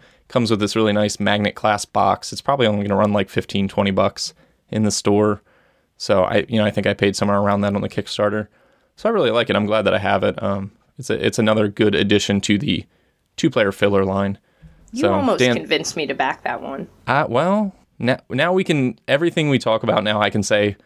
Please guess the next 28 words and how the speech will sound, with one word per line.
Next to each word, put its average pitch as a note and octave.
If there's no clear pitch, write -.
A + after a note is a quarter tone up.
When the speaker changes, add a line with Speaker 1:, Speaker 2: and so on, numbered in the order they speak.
Speaker 1:
we'll A2+
bring A2+
it G#2
to -
Origins G#2
because G#2+
it's A#3+
so G2
close G#2
now, -
Tiff. -
So -
Speaker 2:
<laughs> -
Speaker 1:
I -
will C3
have B2
that A#2+
in A2
tow G#2+
to G#2
Origins. G2
But, G2+
uh, G2+
let's A#2
see C3+
if A2+
Dan A2
can G2